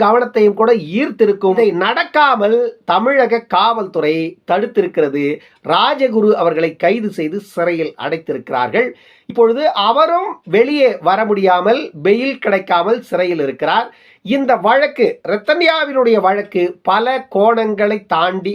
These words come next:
நகர்ந்து கொண்டிருக்கிறது. அடுத்து என்ன நடக்கும் என்பதை நாம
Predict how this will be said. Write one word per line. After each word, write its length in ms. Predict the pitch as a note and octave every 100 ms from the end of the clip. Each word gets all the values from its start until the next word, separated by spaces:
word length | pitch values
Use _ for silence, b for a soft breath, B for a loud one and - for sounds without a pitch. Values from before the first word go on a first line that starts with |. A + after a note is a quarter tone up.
| -
நகர்ந்து 380 | C#3+ D#3 F#3 F3+
கொண்டிருக்கிறது. 580 | D#3 D3 C#3+ D3 C3+ G3+ A3+ b b b
அடுத்து 460 | D#3+ B3 D#4 D4+ C#4+ D4+ C#4+ - D3 G3+
என்ன 260 | B3 C#4 G#3+
நடக்கும் 400 | F#3+ A3 A3+ G#3+
என்பதை 280 | F#3+ F3 G#3
நாம 300 | G3 E3+ E3